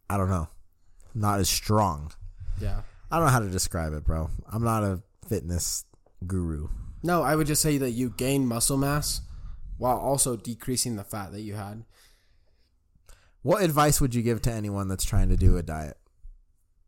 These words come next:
Speaker 2: Uh,
Speaker 1: Like, what do you think's the, like, the biggest piece of advice for you?
Speaker 2: I would say meal prep your, I would say the more you can meal prep, the easier it's gonna be. The easier, uh, in my advice, 'cause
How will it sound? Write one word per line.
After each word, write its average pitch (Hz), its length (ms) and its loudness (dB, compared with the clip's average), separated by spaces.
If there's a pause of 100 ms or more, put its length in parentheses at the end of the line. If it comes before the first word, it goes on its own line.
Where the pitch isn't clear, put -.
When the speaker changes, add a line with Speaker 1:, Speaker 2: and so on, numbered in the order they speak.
(1080)
Speaker 2:
Uh, 107 560 -10
Speaker 1:
Like, 104 140 -6
what 120 100 0
do 127 60 2
you 123 60 0
think's 139 220 -2
the, 92 300 -2
like, 101 180 -8
the 107 60 -8
biggest 101 380 -4
piece 107 360 -2
of 85 160 -10
advice 85 360 -4
for - 160 -16
you? 82 160 -12 (360)
Speaker 2:
I 120 100 -4
would 151 160 0
say 156 140 2
meal 135 220 2
prep 143 260 0
your, 127 280 -2
I 131 140 0
would 143 140 -2
say 131 140 -6
the 110 80 -6
more 123 200 2
you 170 120 6
can 147 160 4
meal 131 160 6
prep, 165 340 -2
the 110 60 -8
easier 120 300 -4
it's - 100 -8
gonna 101 160 -10
be. 92 220 -14 (1700)
The 147 100 -6 (100)
easier, 175 640 0 (240)
uh, 110 440 -6 (120)
in 147 120 0
my 151 200 2
advice, 160 520 -2 (400)
'cause 139 260 0